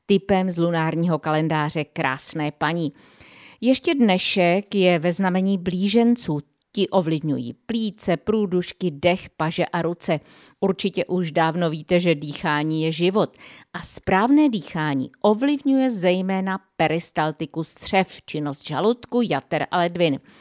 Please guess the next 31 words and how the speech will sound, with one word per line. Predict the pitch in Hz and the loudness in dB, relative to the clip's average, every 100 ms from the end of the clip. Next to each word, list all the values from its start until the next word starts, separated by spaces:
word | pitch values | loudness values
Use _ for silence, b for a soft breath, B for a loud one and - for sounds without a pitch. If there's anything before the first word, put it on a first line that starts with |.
| b b b | b b b
Je | 190 | -2
proto | 214 208 247 | 0 2 2
velmi | 220 226 302 330 330 | 2 2 2 2 -2
důležité | 277 226 190 175 - 165 190 _ | -2 0 0 -2 -4 -4 -4 _
odstranit | 202 196 - 214 214 226 220 - | -2 0 -4 -2 0 0 -2 -2
nesprávné | 190 185 196 - 247 240 240 233 196 | 0 2 0 -2 0 2 2 2 0
držení | 151 190 196 220 175 | -4 -6 -4 -4 -4
těla | 131 - 120 139 208 B B B B - | -6 -6 -4 -4 -6 B B B B -6
a | 175 170 | -4 -2
naučit | 175 185 285 - 269 - | -2 -2 -2 -4 -8 -4
se | 202 | -6
používat | - - 202 175 185 175 165 | -4 -4 -4 -4 -4 -4 -4
bránici. | 147 135 160 180 165 - 139 B B B | -2 0 0 -2 -4 -8 -14 B B B
Podívejte | 320 302 311 294 302 | -4 -2 0 -2 -2
se | - | 0
na | 262 | 0
sebe | 247 226 185 | 0 0 0
do | 143 | -2
zrcadla | 175 160 - 190 151 123 | -6 -6 -6 -6 -4 -6
z | - | -8
boku. | 160 156 160 - - 247 302 | -8 -4 -4 -4 0 0 0
Měli | 214 151 160 | -2 -2 -2
byste | 151 165 - 170 | -2 -4 -2 -2
mít | 165 160 | -2 -2
v | 160 | -2
jedné | 151 156 151 | -2 0 -2
rovině | 143 127 123 - - | -2 -4 -8 -10 -2
ucho, | 262 269 - 226 | 0 0 -2 0
rameno, | 208 165 160 165 165 175 | 2 2 0 0 -2 -2
kyčelní | - 160 - 175 156 143 123 | -4 -6 -2 -2 0 -2 -4
kloub | - 160 180 180 | -4 0 2 0